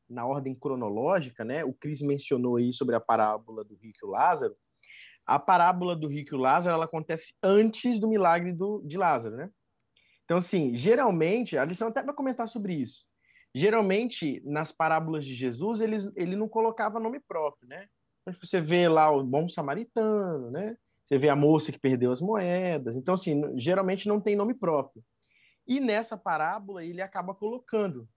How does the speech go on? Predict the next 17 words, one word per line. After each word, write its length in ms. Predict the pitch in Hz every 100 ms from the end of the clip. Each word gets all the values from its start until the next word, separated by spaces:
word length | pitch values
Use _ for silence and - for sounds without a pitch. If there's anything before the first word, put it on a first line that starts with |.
| -
né, 260 | 131 175 -
o 140 | 151 143
rico, 580 | 156 180 208 320 - _
que 120 | -
não 140 | 120 120
tem 160 | 120
nome 240 | 151 147 143
próprio, 360 | 131 147 233
mas 180 | 170 151
que, 260 | - 139 - _ - _ _
é, 260 | 131 135 -
em 140 | 156
algumas 360 | 151 147 160 147
interpretações 760 | 147 151 143 143 135 - 123
a 40 | 123
gente 260 | 135 131
consegue 680 | - 135 - 135 131 127 -